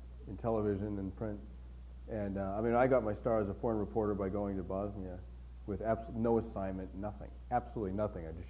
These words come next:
showed up there. And, you know, I, I managed to publish some newspaper articles. I was paid all of seventy-five dollars for each one. But it was an incredible experience. I came back with those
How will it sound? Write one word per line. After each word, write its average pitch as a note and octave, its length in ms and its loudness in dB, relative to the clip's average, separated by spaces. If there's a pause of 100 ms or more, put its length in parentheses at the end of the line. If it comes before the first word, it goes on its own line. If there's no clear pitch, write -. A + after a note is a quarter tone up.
(100)
showed G2 200 2
up B2 180 0
there. E2 240 -4 (640)
And, G#2 320 2 (160)
you A#2+ 60 -2
know, G#2+ 240 4 (240)
I, G2 80 -2 (580)
I A#2 80 -2
managed A#2+ 360 4
to A2+ 60 0
publish A#2+ 320 2
some G#2 140 -2
newspaper A2 420 4
articles. G2 400 0
I F#2+ 60 0
was F2+ 160 -2
paid A2 160 4
all G2 120 2
of F#2+ 120 -2
seventy-five F#2 400 -2
dollars F#2+ 320 -2 (180)
for E2+ 140 -4
each E2+ 180 -8
one. G2 320 -4 (200)
But A2+ 260 2 (880)
it A#2+ 60 0
was A2 140 0
an A2 100 -2
incredible A#2 400 4
experience. - 500 -2 (400)
I F#2+ 80 -4 (100)
came A2 120 -2
back G#2+ 260 2
with A2 80 -2
those G2 160 -2